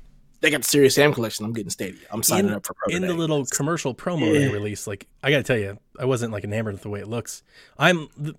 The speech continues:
Speaker 2: literally the only interesting thing about that I've seen about this is it's connected to Devolver. So
Speaker 1: Yeah.
Speaker 2: when you connect to Devolver, I get a sense for what I might be into.
Speaker 1: Mm-hmm.
Speaker 2: And if it's, if it is, quote unquote, to use a tag,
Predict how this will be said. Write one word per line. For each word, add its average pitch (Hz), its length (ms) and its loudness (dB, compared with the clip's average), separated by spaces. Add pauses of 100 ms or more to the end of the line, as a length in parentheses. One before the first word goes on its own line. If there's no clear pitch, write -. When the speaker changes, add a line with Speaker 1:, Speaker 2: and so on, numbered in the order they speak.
Speaker 2:
literally 190 440 6
the 165 280 0
only 156 300 0
interesting 131 500 -4
thing 120 180 -2
about 110 360 -4
that 113 120 0
I've 107 140 -2
seen 110 160 -2
about 101 240 -4
this 104 160 -8
is 104 100 -8
it's 101 160 -6
connected 101 380 -10
to 95 80 -14
Devolver. 95 480 -14 (580)
So - 60 8
Speaker 1:
Yeah. 143 60 8
Speaker 2:
when 160 80 4
you 170 120 4
connect 160 320 0
to 156 80 0
Devolver, 139 380 2
I 135 80 2
get 135 120 0
a 117 60 -4
sense - 400 0
for - 160 -4
what 131 160 0
I 120 80 0
might 135 240 0
be 110 160 -8
into. 214 360 0 (680)
Speaker 1:
Mm-hmm. 151 140 8
Speaker 2:
And 160 80 12
if 165 180 8
it's, - 360 4
if 160 180 4
it 151 100 4
is, 151 280 4 (260)
quote 143 220 4
unquote, 123 400 2 (320)
to 139 100 -4
use 131 180 -2
a 110 60 -6
tag, 107 320 -4